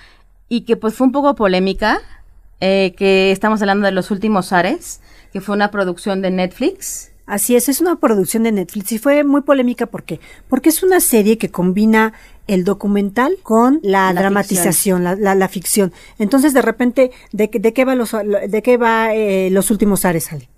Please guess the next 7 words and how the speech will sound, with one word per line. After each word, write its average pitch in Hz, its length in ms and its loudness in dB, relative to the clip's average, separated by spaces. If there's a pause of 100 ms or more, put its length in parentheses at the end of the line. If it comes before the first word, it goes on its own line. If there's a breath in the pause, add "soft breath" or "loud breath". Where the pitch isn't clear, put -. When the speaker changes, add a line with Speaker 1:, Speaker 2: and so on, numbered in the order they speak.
Speaker 1:
Va 254 460 2
de 254 580 0
la 240 480 2
historia 240 840 0
de 233 760 0
los 208 280 -2
Romanov 233 460 2